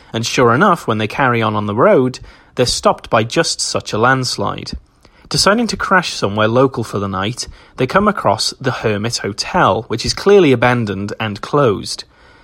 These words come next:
About to leave for another place, a light suddenly flickers on, and a man appears at the door, whom they beg for a bed to stay the night. Without saying a word, the man allows the group in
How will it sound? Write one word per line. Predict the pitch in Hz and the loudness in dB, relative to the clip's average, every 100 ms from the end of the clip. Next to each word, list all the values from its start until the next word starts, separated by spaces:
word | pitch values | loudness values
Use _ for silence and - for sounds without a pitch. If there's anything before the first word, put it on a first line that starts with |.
| - | -6
About | 120 151 - | 0 0 0
to | 127 | 0
leave | 135 127 | 0 0
for | - 107 | 0 -2
another | 104 85 | -2 -6
place, | - 220 131 - - - | 2 2 4 0 -4 -2
a | |
light | 120 139 190 - | 2 2 0 -2
suddenly | - 131 120 117 | -4 -4 -4 -6
flickers | - 123 - 110 156 | -6 -6 -4 -2 2
on, | 196 117 123 - - - | 4 2 -2 -12 -20 -6
and | 156 175 | -2 2
a | |
man | 185 110 104 113 | 2 2 0 -4
appears | - 104 95 | -6 -6 -4
at | 101 | -6
the | 175 | -4
door, | 143 147 104 90 - | 4 4 4 2 -2
whom | 127 | -2
they | 120 | -2
beg | 120 165 185 - | 0 0 0 0
for | 131 | 0
a | 123 | 2
bed | 123 110 110 | 2 0 -2
to | 123 | -6
stay | - 101 98 | -6 -6 -6
the | 107 | -4
night. | 120 127 95 - - _ _ - _ - - | -2 -2 -4 -10 -16 _ _ -20 _ -16 -4
Without | 123 123 | 0 2
saying | - 208 202 | 2 4 4
a | |
word, | 143 175 143 98 - - | 4 6 6 4 0 -8
the | - | -2
man | 131 175 | 2 4
allows | 156 147 131 | 4 2 0
the | - | -4
group | 107 107 - | -4 -4 -2
in | 202 120 120 | 0 0 -4